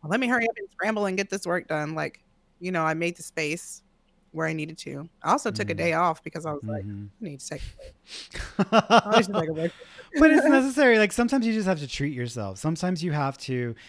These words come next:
Speaker 2: give yourself a little extra time. And I think, like, I was supposed to connect with Shannon last week 'cause we were gonna do a channeling,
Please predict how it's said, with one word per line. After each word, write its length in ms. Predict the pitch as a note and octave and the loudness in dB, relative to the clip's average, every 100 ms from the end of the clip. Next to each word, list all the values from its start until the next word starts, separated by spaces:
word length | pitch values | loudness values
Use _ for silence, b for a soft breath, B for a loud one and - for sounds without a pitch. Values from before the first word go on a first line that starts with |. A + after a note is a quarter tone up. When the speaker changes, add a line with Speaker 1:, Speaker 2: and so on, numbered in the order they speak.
| B | B
Speaker 2:
give 160 | - C#3+ | -4 -2
yourself 280 | D#3+ D#3 C3+ | -2 -4 -6
a 40 | |
little 220 | C3 B2+ B2+ | -4 -6 -6
extra 280 | A#2+ - | -8 -10
time. 320 | A2+ A2+ G#2 A#2+ | -8 -4 -4 -4
And 100 | E3 | -2
I 60 | F3 | -2
think, 200 | F#3 - B B | -2 -6 B B
like, 340 | E3+ - - - - - | -6 -6 -12 -20 -20 -8
I 100 | F3 | -4
was 140 | E3+ F3+ | -2 -2
supposed 340 | E3+ F3+ - | 0 -2 0
to 280 | D#3+ D3 C#3+ - | 0 0 -2 -4
connect 320 | C#3+ C#3 C3 | -4 -4 -4
with 100 | B2+ | -6
Shannon 460 | - B2+ D3 C3+ A#2+ | -4 -4 -4 -4 -4
last 280 | B2 B2 | -6 -8
week 100 | B2+ | -8
'cause 140 | A#2 A#2 | -8 -6
we 60 | |
were 100 | A#2 | -6
gonna 140 | A#2 A2+ | -6 -8
do 140 | A2+ | -8
a 40 | A2 | -8
channeling, 500 | - A#2+ C3 B2 | -6 -4 -4 -6